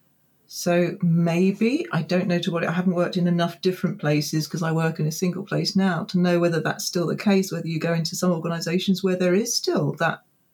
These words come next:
very strong binary gender identity that's imposed by the organisational culture.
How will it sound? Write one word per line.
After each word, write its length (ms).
very 340
strong 580
binary 580
gender 680
identity 640
that's 320
imposed 640
by 100
the 80
organisational 640
culture. 480